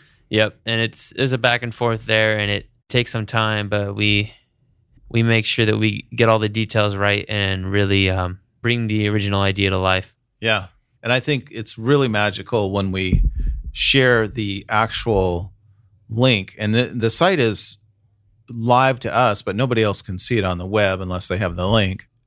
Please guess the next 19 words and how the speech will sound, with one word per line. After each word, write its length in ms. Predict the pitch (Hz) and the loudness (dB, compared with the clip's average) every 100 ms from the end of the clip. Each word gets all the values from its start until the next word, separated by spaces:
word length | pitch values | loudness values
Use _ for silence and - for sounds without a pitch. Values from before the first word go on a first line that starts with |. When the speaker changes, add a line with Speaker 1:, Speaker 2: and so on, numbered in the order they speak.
| - | -4
Speaker 2:
I 80 | 127 | 0
think 160 | 135 | 0
it's 160 | 123 - | -2 0
really 180 | 127 107 | 0 0
fun 220 | 127 113 | 0 -2
to 80 | 101 | -2
share 300 | - 127 104 | 0 0 0
when 180 | 110 | -2
we 100 | 104 | -4
finally 640 | 104 - - 131 139 131 113 | -6 -6 0 2 2 0 0
have 180 | 117 104 | 0 -2
a 60 | |
chance 320 | - 113 101 | -2 -2 -2
to 60 | - | -2
share 280 | - 120 110 | -2 2 2
that 120 | 92 | 0
with 120 | 92 | -4
the 80 | - | -10
client. 580 | - 123 120 104 92 | -8 -2 2 2 0